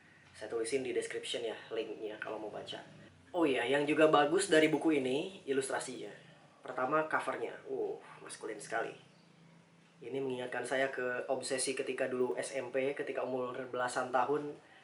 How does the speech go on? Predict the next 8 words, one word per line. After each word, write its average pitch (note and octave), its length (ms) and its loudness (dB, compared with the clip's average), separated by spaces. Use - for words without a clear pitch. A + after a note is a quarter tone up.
ingin B2+ 320 -4
punya C3 240 0
motor C3 480 4
dengan, B2+ 520 -2
eh, B2 520 -6
bensin C#3 400 4
dua C3 240 4
tak, - 320 0